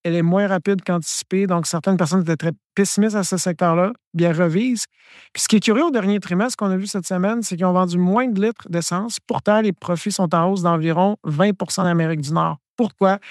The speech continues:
C'est parce que maintenant, sa chaîne d'approvisionnement de, de logistique permet aussi de faire pas juste la vente d'essence, euh,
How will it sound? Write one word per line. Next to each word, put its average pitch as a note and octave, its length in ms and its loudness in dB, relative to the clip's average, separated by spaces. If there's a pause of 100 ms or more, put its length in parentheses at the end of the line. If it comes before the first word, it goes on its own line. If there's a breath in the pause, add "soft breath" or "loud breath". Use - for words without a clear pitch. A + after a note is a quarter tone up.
(300 loud breath)
C'est F3+ 160 -2
parce F3+ 200 2
que G#3 80 0
maintenant, G3 360 4
sa E3+ 220 -4
chaîne A3+ 320 0
d'approvisionnement F3 640 0
de, E3 200 -2
de D#3 80 -2
logistique D#3+ 680 -2
permet F3+ 240 2
aussi G#3 320 -2
de F#3+ 260 2 (280)
faire G3 420 2 (100)
pas G#3+ 120 0
juste A3 380 -2
la E3+ 200 2
vente F#3+ 380 0
d'essence, F#3+ 600 -2 (120)
euh, D#3+ 180 -2